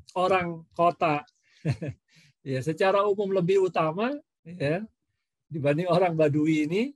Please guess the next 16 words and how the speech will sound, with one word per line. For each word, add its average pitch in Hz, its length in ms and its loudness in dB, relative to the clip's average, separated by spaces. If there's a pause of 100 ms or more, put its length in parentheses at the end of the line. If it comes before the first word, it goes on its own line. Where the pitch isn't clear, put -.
ya, 151 240 -6 (480)
tetapi 160 480 -2
karena 196 240 2
posisinya 190 640 -2
si 180 80 -2
orang 170 320 2
Arab 160 160 -2
Badui 156 320 0
ada 151 160 0
di 147 80 -6
kanan, 170 400 -4 (640)
Nabi 143 320 -4
tetap 294 240 -12
menunjukkan, 208 480 -8
mengajarkan 214 640 0
adab, 190 240 -6